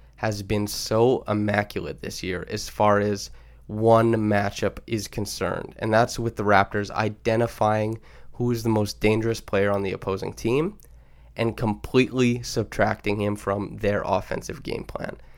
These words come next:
We saw it happen to LeBron. We saw it happen to Anthony Davis. We saw it happen to Kawhi Leonard.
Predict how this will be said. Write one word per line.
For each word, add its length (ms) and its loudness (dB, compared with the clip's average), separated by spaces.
We 80 -4
saw 220 6
it 80 4
happen 440 2
to 320 -4
LeBron. 640 2
We 120 0
saw 260 2
it 40 2
happen 360 0
to 140 -8
Anthony 400 2
Davis. 680 -2
We 60 -4
saw 200 4
it 60 2
happen 260 0
to 60 -6
Kawhi 360 2
Leonard. 380 -2